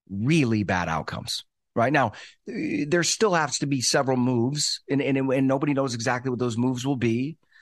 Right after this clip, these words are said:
Uh, you know, I started this off by saying, I, I don't know what's gonna happen. Nobody does.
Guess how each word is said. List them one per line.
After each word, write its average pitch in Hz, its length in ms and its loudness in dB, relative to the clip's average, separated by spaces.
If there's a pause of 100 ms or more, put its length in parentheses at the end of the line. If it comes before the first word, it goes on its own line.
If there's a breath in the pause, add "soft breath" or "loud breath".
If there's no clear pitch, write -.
(240 soft breath)
Uh, 117 220 0
you 123 80 0
know, 123 60 2
I 120 80 2
started 131 320 2
this 123 160 0
off 123 240 2
by 123 100 2
saying, 120 380 0
I, 113 300 2
I 123 40 2
don't 123 340 2
know 120 220 2
what's 113 300 -2
gonna 120 160 0
happen. 104 400 0
Nobody 113 340 0
does. 113 500 0